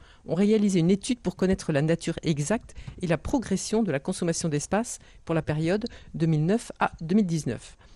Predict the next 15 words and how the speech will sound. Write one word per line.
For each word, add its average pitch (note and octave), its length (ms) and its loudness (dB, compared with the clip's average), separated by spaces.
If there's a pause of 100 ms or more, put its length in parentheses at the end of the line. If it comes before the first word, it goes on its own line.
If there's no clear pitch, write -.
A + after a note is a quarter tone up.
(120)
Et D4 180 4
l'on B3+ 200 6
s'aperçoit F#3+ 560 0
que - 140 -6
dans E3+ 120 2
les F3+ 140 6
Pays A#3+ 240 4
de D#3 80 0
la D3+ 80 4
Loire, D#3+ 320 2 (280)
l'espace F3+ 400 0
consommé G#3+ 360 2
pour D#3+ 160 0
l'habitat E3+ 560 0
augmente E3+ 420 -4